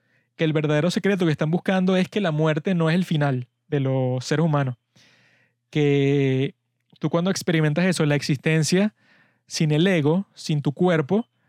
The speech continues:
es que todas estas personas del experimento de John Hopkins,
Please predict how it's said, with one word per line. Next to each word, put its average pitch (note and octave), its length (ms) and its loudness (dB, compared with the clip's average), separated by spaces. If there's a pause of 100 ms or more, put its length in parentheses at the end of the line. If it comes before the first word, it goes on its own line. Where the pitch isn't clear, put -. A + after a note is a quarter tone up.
(320)
es C#3+ 220 -2
que E3 220 -2
todas E3+ 300 0
estas F3+ 200 -2
personas D#3 380 0
del F3 140 2
experimento D3 720 0
de D#3 200 2
John D3 200 0
Hopkins, F3 560 -2